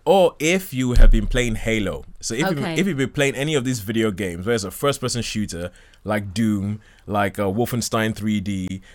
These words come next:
Speaker 1: like Halo, and especially, I think, in this film, GoldenEye, which was on the N sixty-four,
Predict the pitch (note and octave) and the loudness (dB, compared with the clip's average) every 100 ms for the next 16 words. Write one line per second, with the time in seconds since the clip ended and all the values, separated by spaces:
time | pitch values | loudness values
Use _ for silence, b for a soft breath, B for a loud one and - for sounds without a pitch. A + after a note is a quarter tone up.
0 | B G2 F#2+ D#2+ A#2 A2+ A2 G#2+ G#2 G#2+ | B -6 -6 0 2 2 2 2 0 -4
1 | - b - A#2 A2+ A2 - - - - | -10 b 0 2 2 -4 -10 -6 -2 2
2 | F3 - C3+ A#2 G#2 B2+ A2+ G#2 G#2+ - | 2 2 -2 0 -2 -2 -4 -4 -4 -4
3 | G#2 F#2 F2 A2+ A#2 A2+ - G#2 F2+ E2 | -6 -6 -4 -2 0 -2 -4 -2 -4 -4
4 | G#2 - _ - A2 A2+ F#2+ G#2+ G#2 G2 | -12 -14 _ -14 -8 -6 -4 -4 -4 -2
5 | A2 G#2+ A2 - F2+ A2+ E2 | -2 -2 -6 -10 -8 -6 -6